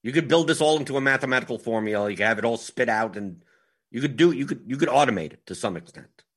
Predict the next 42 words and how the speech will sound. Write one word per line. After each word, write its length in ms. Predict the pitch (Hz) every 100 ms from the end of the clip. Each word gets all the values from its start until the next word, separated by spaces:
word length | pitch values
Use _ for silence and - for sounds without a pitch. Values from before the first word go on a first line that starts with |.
| _ _ _ _ _ _ _ _ _ _ _ _ _ _ _ _ _ _
You 80 | 98
could 100 | 101
run, 400 | 104 120 139 110
you 100 | 107
could 140 | 113 107
run 440 | 104 160 170 160
background 480 | 147 147 147 143 135
processes. 680 | 147 139 139 131 - 135 117
You 120 | 127
could 160 | 139 113
do 160 | 139
all 100 | 139
this 180 | 135 123
type 220 | 131 123
of 80 | 117
stuff 420 | - 110 104 - _ _ _ _ -
you 100 | 104
want. 400 | 120 87 85 _ _ _ _ _ _ _ _ _
But 100 | -
if 140 | 104 - _ _ _ 104
going 240 | 139 143
through 160 | 139 147
all 180 | 143 123
of 60 |
that 400 | 120 135 156 - _ _ _ _ _ _ -
and 100 | 123
develop, 440 | 135 143 170 175 - -
obviously, 680 | 135 202 190 - 139 123 -
when 160 | 139
you 100 | 143
have 220 | 135 151 147
a 20 |
process 460 | 120 143 143 139
like 180 | 139 127
that, 320 | 151 196 - _ _ _
if 80 | -
you're 60 | 139
not 140 | 160
sure 160 | 160 165
what 140 | 156
you're 100 | 135
doing, 480 | 120 190 180 139 135